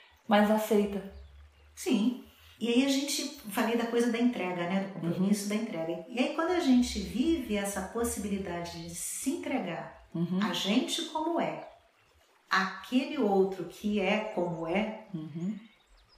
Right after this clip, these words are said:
Speaker 2: eu amo de uma forma generosa.
Speaker 1: Aí é mais puro, é mais genuíno.
Speaker 2: Né? Porque assim,
Speaker 1: Eu acho.
Speaker 2: eu vou amar os fatos e a vida como são.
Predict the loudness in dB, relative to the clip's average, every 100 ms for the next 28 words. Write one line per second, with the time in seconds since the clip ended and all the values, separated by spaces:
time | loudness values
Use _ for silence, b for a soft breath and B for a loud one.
0 | -20 -20 -6 0 2 2 -2 -2 -2 -2
1 | -2 0 0 -2 -2 -2 -6 -8 -12 -18
2 | _ _ -20 _ _ _ _ _ _ -4
3 | 0 2 2 0 -2 -4 -4 0 2 0
4 | 0 0 -2 0 2 2 -2 -8 -12 -10
5 | -4 -4 -4 -8 -4 -2 -2 0 4 6
6 | 4 0 -6 -8 -4 -2 2 4 4 0
7 | 0 0 0 -2 -2 0 0 0 -2 0
8 | 0 0 -2 -2 0 0 -2 -4 -8 -16
9 | -16 -14 -10 -2 2 2 0 -6 -4 -6
10 | -6 -12